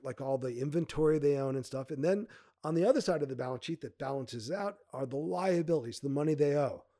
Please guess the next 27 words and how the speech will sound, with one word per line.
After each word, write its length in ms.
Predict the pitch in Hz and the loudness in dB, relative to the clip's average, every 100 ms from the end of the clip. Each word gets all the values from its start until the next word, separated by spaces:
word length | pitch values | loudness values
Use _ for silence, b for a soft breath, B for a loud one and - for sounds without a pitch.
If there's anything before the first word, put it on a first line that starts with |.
| _ _ | _ _
to 80 | 156 | -6
people, 520 | - 170 156 - - _ _ _ - | -2 0 0 -4 -10 _ _ _ -8
to 380 | 127 131 131 123 | -4 -2 -4 -6
people 320 | 143 147 143 | -8 -4 -4
who 140 | 135 | -2
lent 240 | 143 147 - | -2 -4 -2
them 240 | 151 151 | -2 0
money, 360 | 160 151 117 92 b b - | 0 0 -4 -10 b b -12
to 280 | 123 135 135 | -4 -4 -2
vendors 480 | 151 185 160 123 110 | -2 0 0 -4 -8
who 460 | 123 123 127 127 123 | -8 -6 -6 -6 -8
sold 320 | - 165 156 | 0 2 2
them 160 | 139 | 0
stuff 260 | 131 175 139 | -2 -4 -6
that 100 | 135 | -8
they're 100 | 117 | -10
turning 300 | - 139 131 | -8 -6 -4
into 140 | 127 139 | -4 -6
iPhones. 600 | 151 160 - 123 - - _ _ _ - | -4 -4 -6 -10 -14 -20 _ _ _ -4
And 120 | 156 | 4
then 180 | 196 254 | 8 8
there's 200 | 220 170 | 8 6
also 260 | 220 220 202 | 4 2 0
the 220 | 165 156 | 2 4
area 240 | 160 170 - | 4 4 0
after 300 | 147 - 185 | -6 -2 0
that 440 | 226 214 175 190 | 0 0 -2 -4